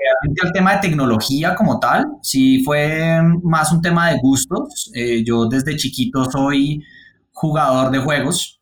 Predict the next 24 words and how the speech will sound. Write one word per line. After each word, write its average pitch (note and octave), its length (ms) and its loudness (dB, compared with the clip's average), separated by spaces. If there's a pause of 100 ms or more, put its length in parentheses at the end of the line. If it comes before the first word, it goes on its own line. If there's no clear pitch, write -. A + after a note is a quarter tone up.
(220)
me B2 140 -2
encantan C3 460 0
todos D3 180 0
los D3 140 -2
juegos, C3 500 -2 (340)
eh, A#2 640 0
y B2+ 300 2
desde A#2+ 240 0
los A#2+ 160 0
videojuegos, A#2+ 680 0
los A#2+ 140 0
juegos A#2 320 0
de A#2+ 120 0
mesa, A2+ 600 2
de A2+ 140 -2
todo, B2+ 380 -2
digamos A2 360 2
que, A#2 380 -6
que, G#2 260 -4
que G#2+ 220 -4
soy, A2+ 500 -2
eh, A#2+ 520 -4 (220)
súper A#2+ 460 -2
jugador. A2 560 0